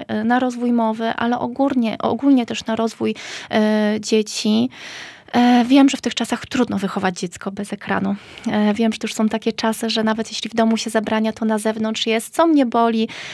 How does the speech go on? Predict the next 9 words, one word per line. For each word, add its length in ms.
w 60
żłobkach, 500
w 40
przedszkolach 760
też 200
są 140
puszczane 500
bajki. 840
Nie 60